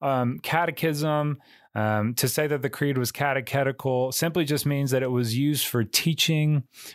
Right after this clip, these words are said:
or for instruction. That was the first purpose of the Apostles' Creed. It was educational. It was informational. It was used for teaching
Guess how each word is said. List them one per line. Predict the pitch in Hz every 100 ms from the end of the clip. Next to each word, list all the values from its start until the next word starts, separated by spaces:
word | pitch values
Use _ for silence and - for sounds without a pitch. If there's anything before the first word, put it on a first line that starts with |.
| -
or | 117
for | - 131 123
instruction. | 113 107 - 107 - - 127 127 - - - -
That | 143
was | 160 143
the | 143
first | - 135 127 -
purpose | 123 - 107
of | 110
the | 101
Apostles' | 104 101 95 - 95
Creed. | - 104 90
It |
was | 98 98
educational. | 131 117 - 120 107 92 104
It | 107
was | 101
informational. | - 135 123 135 127 117 - 101 87 95
It | 104
was | 104
used | 123 113
for | 117
teaching | 107 - 147 - 139 131 127